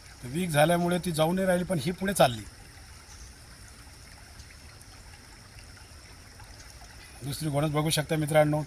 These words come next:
तिच्या त्याच दिशेने जाताना, छोटी आहे परंतु छोटा साप जरी असला तर त्याच्यामध्ये हायली पोटेंट हिमोटॉक्सिक वेनम आहे.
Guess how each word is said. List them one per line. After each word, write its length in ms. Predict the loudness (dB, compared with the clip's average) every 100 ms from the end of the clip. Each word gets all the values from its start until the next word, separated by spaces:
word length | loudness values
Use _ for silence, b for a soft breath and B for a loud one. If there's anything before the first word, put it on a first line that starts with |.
| -8
तिच्या 200 | -4 -4
त्याच 280 | 4 4 4
दिशेने 320 | 2 -2 2
जाताना, 400 | 2 2 2 0 -6 -14 -20 -20 -20 -20 -18 -4
छोटी 240 | 0 4 6
आहे 120 | 6
परंतु 540 | 4 2 0 -2 -2
छोटा 560 | -4 -8 -2 4 6 8
साप 220 | 8 6
जरी 180 | 4 2
असला 360 | 4 6 6 4 B B B -8
तर 40 |
त्याच्यामध्ये 840 | -2 4 6 6 2 0 0 -2 -6 -12 -20 -20 -20 -18 -12 0
हायली 480 | 2 4 2 0
पोटेंट 500 | 0 -4 -2 0 0 -2
हिमोटॉक्सिक 640 | 0 0 2 0 -2 -4
वेनम 320 | 0 2 2
आहे. 320 | 2 2 0